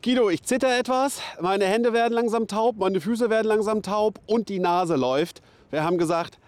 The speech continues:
reicht für heute. Wir haben jetzt sechseinhalb bis sieben Stunden tatsächlich,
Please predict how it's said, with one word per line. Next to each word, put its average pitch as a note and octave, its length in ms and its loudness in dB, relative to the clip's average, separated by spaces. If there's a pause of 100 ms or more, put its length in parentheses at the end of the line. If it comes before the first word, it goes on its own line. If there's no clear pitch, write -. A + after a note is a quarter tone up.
reicht D3 400 -2
für F3+ 140 -2
heute. D#3+ 320 0
Wir E3+ 100 0
haben E3 120 0
jetzt E3+ 260 -2
sechseinhalb G#3 720 -2
bis F#3 160 -2
sieben A3 200 -2
Stunden - 480 -4
tatsächlich, F3+ 680 -2